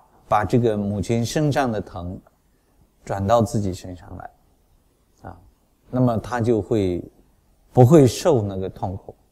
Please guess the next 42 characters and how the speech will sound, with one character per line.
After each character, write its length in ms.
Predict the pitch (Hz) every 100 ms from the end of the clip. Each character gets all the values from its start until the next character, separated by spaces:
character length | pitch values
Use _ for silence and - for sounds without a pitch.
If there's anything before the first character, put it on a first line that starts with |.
| _ _ _ _ _ _ _ _ _ _ _ _ _ -
就 80 | 113
是 260 | 123 117
这 240 | 107 165 143
些 180 | 151 147
都 160 | 151
激 240 | 139 - 120
励 140 | 190
我 180 | 143 110
们 280 | 98 98 110
快 260 | - 147
速 180 | 113 131
地 80 | 117
要 140 | 113
去 140 | 98 113
成 260 | - 87 101
佛。 220 | - - _ _ _ _ _ _ _ _ _ _ _ _ _ _ _ _
那 160 | - 143
母 240 | 135 135
亲 260 | 131 180 175
过 180 | 175 175
世 160 | -
的 140 | 170 131
时 180 | 104 107
候， 300 | 104 90 - _ _ _ _ _
生 300 | - - 139
病 180 | 139 127
的 80 | 107
时 140 | -
候 100 | 107
那 100 | 113
么 120 | 113
痛 280 | 98 120 98
苦， 220 | 95 85 - _ _ _ _ _ _ _ _ _ _ _ _
我 100 | 104
们 180 | 107 113
不 140 | 110
能 240 | 123 123 135
救， 260 | 151 120 - _ _ _ _ _ _ _ _ _ _ _ _ _
我 100 | 98
们 180 | 110 123
只 220 | 113 127
有 220 | 135 98